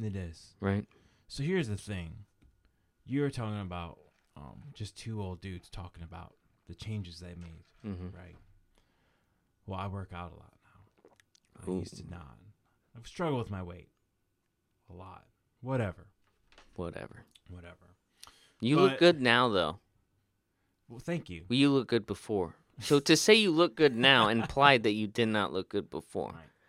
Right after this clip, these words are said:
Speaker 2: I'm saying that you're ac-, you're crushing it.
Speaker 1: Thanks.
Speaker 2: I wanna be a
Speaker 1: Thank you.
Speaker 2: supportive, I wanna be supportive to you. And you deserve that. And you have, you deserve the compliment is what I'm trying to say.
Speaker 1: Well, thank you, Jared. You're my,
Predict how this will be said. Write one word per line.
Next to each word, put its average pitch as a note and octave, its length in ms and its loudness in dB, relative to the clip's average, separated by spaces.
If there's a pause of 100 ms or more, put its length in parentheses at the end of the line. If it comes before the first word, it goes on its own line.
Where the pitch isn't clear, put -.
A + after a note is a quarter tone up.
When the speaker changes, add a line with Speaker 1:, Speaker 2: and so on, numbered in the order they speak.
(120)
Speaker 2:
I'm C3+ 100 0
saying F3+ 300 4
that C3+ 200 4
you're C3+ 260 4
ac-, D3+ 320 0
you're B2 200 -10
crushing E2 520 -2
it. - 80 -18 (340)
Speaker 1:
Thanks. D#3+ 380 -8
Speaker 2:
I A2+ 60 6
wanna D3 200 6
be B2+ 380 2
a - 60 -4
Speaker 1:
Thank A2+ 80 0
you. - 40 -10
Speaker 2:
supportive, G#2+ 720 0 (140)
I A2+ 80 2
wanna A#2 200 2
be A2 140 -2
supportive F#2+ 540 -6
to F#2+ 100 -6
you. E2+ 240 -8 (540)
And B2+ 220 4
you B2 100 4
deserve G#2 420 -2
that. F#2+ 240 -2 (120)
And B2+ 340 -2
you B2 280 -2
have, B2+ 440 -8 (800)
you D#3 140 2
deserve D3+ 380 2
the D3+ 100 0
compliment C#3 560 -6 (100)
is - 100 -20
what F2 120 -8
I'm F#2+ 80 -12
trying - 200 -8
to - 80 -16
say. - 180 -14
Speaker 1:
Well, - 460 -20
thank D#3+ 260 -12
you, F#2+ 200 -14
Jared. E2 300 -20 (1040)
You're A2 140 -8
my, C3+ 120 -2